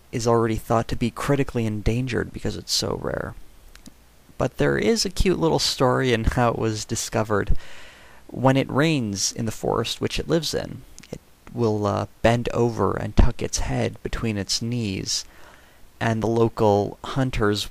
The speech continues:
would instruct the, uh, the botanists who were looking for it to go out in the rain and listen for the sneezing.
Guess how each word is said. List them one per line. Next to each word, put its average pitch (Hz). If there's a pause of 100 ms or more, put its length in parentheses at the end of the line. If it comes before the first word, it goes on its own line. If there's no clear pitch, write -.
(120)
would 131
instruct -
the, 117
uh, 101 (800)
the 120
botanists 113
who 120
were 104
looking 147
for 92
it 95 (600)
to 104
go 117
out 113
in 123
the 107
rain 117
and 98
listen 110
for 110
the 101
sneezing. 113